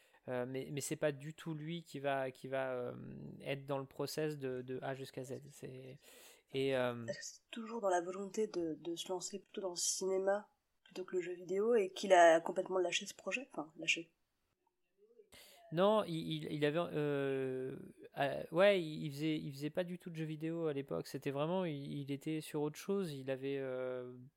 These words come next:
Speaker 1: plein d'autres idées en tête et, euh, plein d'autres idées en tête. Et, et ouais, c'est,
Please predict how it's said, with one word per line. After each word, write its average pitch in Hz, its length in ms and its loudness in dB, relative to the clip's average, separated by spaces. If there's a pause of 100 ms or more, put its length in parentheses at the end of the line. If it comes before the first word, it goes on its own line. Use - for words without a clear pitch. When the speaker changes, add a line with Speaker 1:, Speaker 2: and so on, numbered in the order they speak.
(100)
Speaker 1:
plein 151 180 -2
d'autres 151 360 -8
idées 139 180 -4
en 131 80 -2
tête 190 240 -4
et, 143 160 -4 (480)
euh, 131 500 -2 (140)
plein 147 160 -4
d'autres 143 260 -8
idées 160 120 0
en 147 120 0
tête. 180 280 0
Et, 147 200 0
et 143 60 2
ouais, 170 180 4
c'est, 143 260 -4